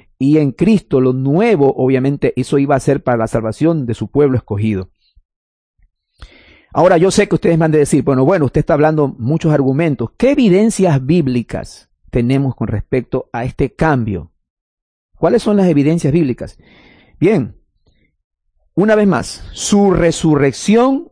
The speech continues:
el primer día de la semana es una razón adecuada para designarlo como día de reposo cristiano en lugar del séptimo día.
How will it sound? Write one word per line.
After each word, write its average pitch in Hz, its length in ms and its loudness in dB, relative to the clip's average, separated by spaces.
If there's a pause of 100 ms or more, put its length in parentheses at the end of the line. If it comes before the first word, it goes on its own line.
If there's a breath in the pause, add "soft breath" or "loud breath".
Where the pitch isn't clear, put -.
(140)
el 135 220 -4
primer 156 600 0 (120)
día 175 260 0
de 175 80 4
la 147 80 2
semana 170 580 -2
es 147 160 -2
una 160 160 -2
razón 135 360 -2
adecuada 190 680 0
para 135 180 2
designarlo 139 680 0
como 127 260 -4
día 208 200 0
de 226 80 2
reposo 190 420 -2
cristiano 143 640 0
en 135 180 -2
lugar 127 400 0
del 143 160 -4
séptimo 170 680 -2
día. 104 340 -6